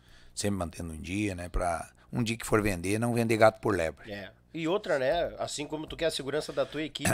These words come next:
Speaker 1: <clears throat>
Speaker 2: quer que os amigos também tenham segurança,
Speaker 1: É, eu
Speaker 2: né?
Speaker 1: disse pro Beto que abrir o ônibus, pode abrir, mas eu te dou garantia que é bom, tá bom, que tá revisado.
Speaker 2: Sim. É,
Speaker 1: Então,
Speaker 2: tem que ser.
Speaker 1: usou lá e não, nunca deu problema, né?
Speaker 2: Sim. Tu falou de ônibus, agora eu me lembrei de uma prosa e o pessoal tá curioso.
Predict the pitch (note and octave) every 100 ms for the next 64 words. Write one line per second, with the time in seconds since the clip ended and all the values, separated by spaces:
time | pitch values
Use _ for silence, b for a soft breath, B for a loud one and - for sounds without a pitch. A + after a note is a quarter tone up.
0 | A#2+ F#3+ G3+ G3+ G#3 G3 F3 F#3+ F#3+ G3+
1 | F#3 F3+ F#3 D#3+ A#2+ A2+ G2+ F#2 D2+ F#2+
2 | A2 F#2+ E2+ - C2+ D2+ G2+ A2 G#2+ A#2+
3 | - A#2+ C#3+ C3 E2+ D#2 C#2+ D2 C2+ F#2
4 | C3+ - C3+ C3 C#3+ C#3+ C#3+ G2+ - -
5 | F#2 F2+ - - E2+ E2 D2+ F#2+ C#3+ C#3
6 | F2 - - B2 B2 D3 - - - -
7 | _ - - A3+ - C#2+ G2 G#2 A#2 -
8 | F#2+ F2+ F#2+ F#2 F#2 G#2 B2+ B2 A2+ G2
9 | F2 E2 C#2+ - A2 C#3+ D#3 _ _ -
10 | F3 G#3 G3+ G#3+ G#3+ G#3 A3+ G3+ F#3+ F3
11 | G#3 G3+ G3+ F#3 G3 G3 E3+ E3 E3+ E3
12 | F#3+ F#3 F3 F3 D#3+ F3+ E3 D#3+ D3 -